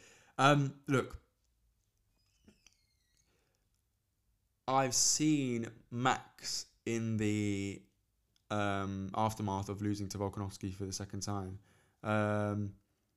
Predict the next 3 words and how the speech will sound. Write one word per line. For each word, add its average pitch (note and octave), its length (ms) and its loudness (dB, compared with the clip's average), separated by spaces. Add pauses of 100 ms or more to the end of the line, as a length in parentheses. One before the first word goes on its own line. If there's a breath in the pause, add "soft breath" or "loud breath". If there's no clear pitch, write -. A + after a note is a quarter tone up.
(540)
he's A2+ 180 -2
obviously G#2+ 840 -2 (160)
beaten, G#2+ 680 0